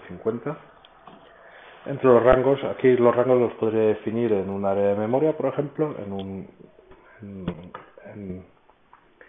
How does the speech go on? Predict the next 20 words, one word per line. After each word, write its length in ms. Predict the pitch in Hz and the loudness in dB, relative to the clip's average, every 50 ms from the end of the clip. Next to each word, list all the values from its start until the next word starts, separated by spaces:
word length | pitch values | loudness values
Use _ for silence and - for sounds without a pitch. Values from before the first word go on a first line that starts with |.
| - _ _ _ _ | -20 _ _ _ _
en 100 | - 107 | -10 -6
un 60 | 101 101 | -4 -2
área 260 | 101 104 104 110 110 | 0 2 2 2 2
D, 180 | 123 151 175 | 4 2 4
o 140 | 180 151 131 | 4 4 2
los 120 | 113 95 - - | 2 0 -2 -2
puedo 320 | - 107 107 110 107 110 107 | -2 2 4 4 4 4 2
definir 440 | 107 104 - - 104 110 117 123 123 | 0 -2 -4 -4 -6 -4 -4 -6 -4
con 180 | - 117 110 | -4 -4 -4
un 200 | 107 101 101 95 | -4 -6 -6 -6
valor 520 | 90 85 82 85 82 82 82 82 80 78 - | -6 -6 -6 -6 -8 -8 -10 -10 -12 -12 -12
concreto, 500 | - 85 85 85 - 120 123 - - - | -12 -12 -10 -8 -8 -8 -8 -10 -12 -14
por 140 | - - - | -14 -16 -16
ejemplo, 480 | - - - - - - - 110 117 | -16 -16 -16 -16 -14 -10 -8 -8 -6
cuando 280 | 113 - 95 87 85 78 | -6 -6 -8 -8 -10 -12
esté 300 | - - - - 95 90 | -14 -14 -12 -10 -10 -8
entre 340 | 82 85 82 - 82 92 92 | -10 -12 -12 -12 -12 -8 -4
diez 280 | 110 127 151 185 185 - - - _ _ _ _ - - - - - - - - - - _ _ _ _ _ _ _ - | -2 -2 -2 -2 -4 -8 -14 -20 _ _ _ _ -20 -20 -20 -20 -20 -20 -20 -20 -20 -20 _ _ _ _ _ _ _ -6
y 400 | - 127 127 131 135 143 143 147 151 151 139 139 - - - - - - - _ _ _ _ _ _ _ _ _ _ _ _ _ _ _ _ _ _ - - - - | -2 0 0 2 2 2 2 0 0 -2 -4 -8 -14 -20 -20 -20 -20 -20 -20 _ _ _ _ _ _ _ _ _ _ _ _ _ _ _ _ _ _ -20 -20 -18 -10
veinte. 480 | - 110 95 - - - - - - | -6 -4 -4 -4 -6 -12 -20 -20 -20